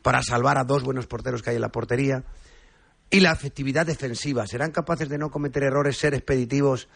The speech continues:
e inmediatamente que hay un desmarque perseguir, una ayuda, eh, eh, estar bien colocado y replegar bien cuando hay una contra? Porque los dos van a trabajar también el contragolpe, ¿no? Yo me imagino al Barcelona corriendo hacia atrás, pero también me lo imagino al Real Madrid en muchos momentos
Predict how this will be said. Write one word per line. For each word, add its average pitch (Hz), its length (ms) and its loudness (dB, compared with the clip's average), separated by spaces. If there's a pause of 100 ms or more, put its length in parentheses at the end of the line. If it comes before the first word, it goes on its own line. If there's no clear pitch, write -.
(380)
e 196 100 4
inmediatamente 156 720 2
que 143 60 2
hay 143 100 2
un 139 80 -2
desmarque 135 400 0
perseguir, 131 640 0
una 139 200 0
ayuda, 135 520 2 (140)
eh, 113 300 -4
eh, 127 280 -8 (360)
estar 127 300 0
bien 135 180 0
colocado 135 640 2 (320)
y 139 100 2
replegar 143 540 4
bien 147 280 2
cuando 135 220 0
hay 139 80 4
una 131 140 0
contra? 147 440 0
Porque 110 220 -4
los 110 160 0
dos 147 380 2
van 113 200 -4
a 110 40 -4
trabajar 104 360 -4
también 104 280 -2
el 101 80 -4
contragolpe, 92 560 -4
¿no? 127 100 -2
Yo 120 100 2
me 117 80 4
imagino 113 460 4
al 107 120 0
Barcelona 117 400 0
corriendo 117 320 0
hacia 117 140 0
atrás, 170 360 2 (440)
pero 165 220 4
también 151 260 0
me 139 80 0
lo 123 60 0
imagino 117 340 0
al 107 80 0
Real 110 160 2
Madrid 107 240 0
en 104 80 -2
muchos 104 280 -6
momentos 117 520 -2